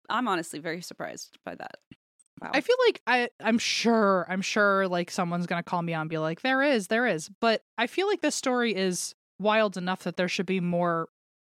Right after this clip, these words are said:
Speaker 2: movies about it. Like, recently. Like, more like, like, they should,
Speaker 1: Like,
Speaker 2: like, revive
Speaker 1: modern
Speaker 2: it, you know?
Speaker 1: Okay, let's do it.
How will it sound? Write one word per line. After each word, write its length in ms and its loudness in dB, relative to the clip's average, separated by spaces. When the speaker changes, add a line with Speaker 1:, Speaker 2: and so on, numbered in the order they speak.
Speaker 2:
movies 480 2
about 320 -2
it. 200 -10
Like, 200 0
recently. 640 -2
Like, 320 0
more 240 2
like, 340 -2
like, 160 2
they 100 2
should, 260 -2
Speaker 1:
Like, 120 4
Speaker 2:
like, 180 2
revive 380 2
Speaker 1:
modern 140 -6
Speaker 2:
it, 80 -16
you 100 0
know? 300 0
Speaker 1:
Okay, 240 -2
let's 280 -6
do 220 -4
it. 160 -4